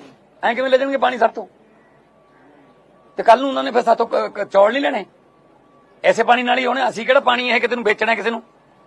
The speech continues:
ਬਿਜਲੀ ਬਣਦੀ ਹੈ, ਬਿਜਲੀ ਵੀ ਅਸੀਂ ਚੌਲਾਂ ਵਾਸਤੇ, ਖੇਤਾਂ ਵਾਸਤੇ ਵਰਤ-, ਵਰਤਦੇ ਹਾਂ। ਐਂ ਕਿਵੇਂ ਲੈ ਜਾਣਗੇ ਪਾਣੀ ਜੀ ਇੱਥੋਂ?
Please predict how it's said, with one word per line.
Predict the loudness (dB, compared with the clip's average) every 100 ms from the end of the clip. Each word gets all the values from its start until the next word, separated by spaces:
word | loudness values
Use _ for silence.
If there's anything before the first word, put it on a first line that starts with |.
| _ _ _ _
ਬਿਜਲੀ | -10 -8 -2
ਬਣਦੀ | 2 4 4
ਹੈ, |
ਬਿਜਲੀ | 2 -4 -8
ਵੀ | -6
ਅਸੀਂ | -8 -4
ਚੌਲਾਂ | 0 0
ਵਾਸਤੇ, | 2 -2 -2
ਖੇਤਾਂ | -8 -6 -4
ਵਾਸਤੇ | -2 -4 -4
ਵਰਤ-, | -8
ਵਰਤਦੇ | -6 -6 -6 -8
ਹਾਂ। | -12 _ _ _ _ _ _ -10
ਐਂ | -8
ਕਿਵੇਂ | -4 -4
ਲੈ |
ਜਾਣਗੇ | -4 -4
ਪਾਣੀ | -6 -6 -8
ਜੀ |
ਇੱਥੋਂ? | -12 -16